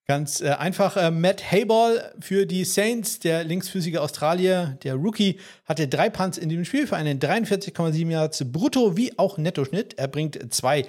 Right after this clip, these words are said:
der drei Punts in die zwanzig. Auf der anderen Seite Jack Browning. Und ja, da haben wir schon ein paar Mal gesagt, dass der, hm,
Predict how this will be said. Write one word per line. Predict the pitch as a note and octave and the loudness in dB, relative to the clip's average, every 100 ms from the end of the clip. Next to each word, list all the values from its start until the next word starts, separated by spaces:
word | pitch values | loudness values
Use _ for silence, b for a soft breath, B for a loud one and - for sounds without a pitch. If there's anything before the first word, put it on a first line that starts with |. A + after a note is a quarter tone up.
| B B _ | B B _
der | B2 A#2 | -2 0
drei | A2 A2 | 0 -2
Punts | A#2+ A#2+ A2+ - | -2 -4 -6 -6
in | B2 A2+ A2 - - | -4 -2 -4 -8 -4
die | A2+ G#2+ G#2 B B B B _ - | -2 -2 -4 B B B B _ -6
zwanzig. | E3 G#3+ A#3+ C4 A#3 - - | -2 0 0 -2 -2 -6 -6
Auf | D3+ | -6
der | - | -2
anderen | E3+ F3+ | 0 2
Seite | F#3+ F#3+ E3+ | 2 2 2
Jack | E3 - | 0 0
Browning. | C#3+ A#2+ A2+ A2 | 0 0 -2 -6
Und | A2+ B2+ C3 - | -4 -2 -4 -2
ja, | A#2+ D3+ | 0 2
da | D#3+ C#3+ C#3 - | 2 0 -2 -6
haben | - | -10
wir | C#3 | -8
schon | C3 | -6
ein | |
paar | - A#3 | -2 0
Mal | G3+ | 2
gesagt, | C#3+ C#3+ D#3 D3+ C#3+ | 2 2 0 -2 -4
dass | C#3 - - - | -4 -4 -10 -6
der, | C#3+ D#3 D#3+ D#3 - _ _ - | 0 2 2 -2 -8 _ _ -2
hm, | G3+ A#3+ F#3 | 2 2 0